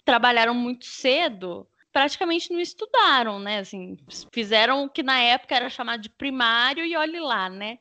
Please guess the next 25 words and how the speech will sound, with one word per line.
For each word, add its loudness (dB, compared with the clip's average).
Mas -2
a 0
minha 2
mãe -2
sempre -8
fala, -4
"Não, -8
porque -8
a 0
minha -6
mãe, -6
ela 0
era 0
muito 0
inteligente, 2
sabe? 2
Ela 4
não -2
tinha -2
estudo, -2
mas 0
ela 4
era 4
muito -2
inteligente." 0